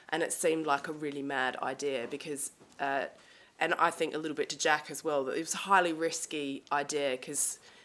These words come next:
YouTube is not known for its quality film, um, <laughs> output, so it could have, it could have been a disaster. So,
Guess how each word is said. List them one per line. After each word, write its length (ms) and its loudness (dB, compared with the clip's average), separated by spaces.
YouTube 600 -2
is 280 -4
not 220 0
known 320 -2
for 220 -2
its 160 -6
quality 400 -4
film, 500 -4
um, 300 -4
<laughs> 220 -8
output, 520 0
so 220 6
it 200 6
could 200 2
have, 180 -6
it 160 -2
could 140 0
have 100 -2
been 160 2
a 40 2
disaster. 600 -2
So, 480 0